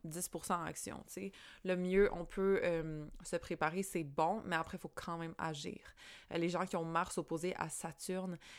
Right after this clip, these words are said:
vous allez vous reconnaître là-dedans aussi. Parfois, c'est des gens qui vont se retenir un peu, ils vont trop réfléchir, et cetera.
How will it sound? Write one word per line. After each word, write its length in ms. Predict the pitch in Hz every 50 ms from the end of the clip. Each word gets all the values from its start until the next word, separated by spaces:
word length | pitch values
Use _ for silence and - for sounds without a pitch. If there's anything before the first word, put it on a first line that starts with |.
| - - -
vous 80 | 165
allez 120 | 175 165 170
vous 120 | 156 165
reconnaître 400 | 156 - - 185 165 165 165 - -
là-dedans 360 | - 165 147 - 170 165 160
aussi. 320 | 156 - - - - 185
Parfois, 320 | - 180 160 - - 185 180
c'est 100 | - 165
des 140 | 160 165
gens 120 | 156 165 175
qui 140 | 175 - 165
vont 100 | 165 160
se 100 | - -
retenir 380 | - 165 - - 180 180 180
un 100 | 165 175
peu, 300 | 160 - - 180 180 180
ils 80 | 180 165
vont 140 | 160 160 -
trop 160 | - - 175
réfléchir, 480 | 175 170 - - 175 - - - 180
et 100 | 180 175
cetera. 400 | - - - - - - 185 185